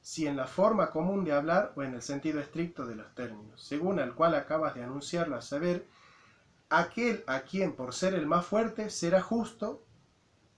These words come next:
que el más débil haga lo que le conviene al más fuerte. Y en cuanto a eso, si llamo justo al justo e injusto al injusto, digamos.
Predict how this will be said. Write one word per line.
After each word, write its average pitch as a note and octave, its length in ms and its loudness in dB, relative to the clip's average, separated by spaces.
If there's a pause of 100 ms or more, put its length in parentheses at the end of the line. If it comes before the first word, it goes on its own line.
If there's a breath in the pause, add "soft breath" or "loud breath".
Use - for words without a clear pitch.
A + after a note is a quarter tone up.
(760)
que D#3+ 320 0 (680)
el D3 160 -2
más F#3 220 6
débil G3 440 2
haga C#3 480 2 (160)
lo B2+ 200 -6
que A#2+ 120 -10
le A#2 140 -8
conviene C#3+ 480 -2
al B2+ 100 -2
más B2 220 -2
fuerte. A#2 320 -8 (580)
Y C#3 120 -2
en C3+ 120 -4
cuanto F3 380 4
a F#3 80 6
eso, F#3+ 280 -2
si C#3 140 -8
llamo C#3+ 300 2
justo F3 400 0
al C3 100 2
justo F3 420 0
e B2+ 60 -4
injusto C#3 400 -6
al A#2+ 100 -4
injusto, C#3 460 -2
digamos. A#2 440 -10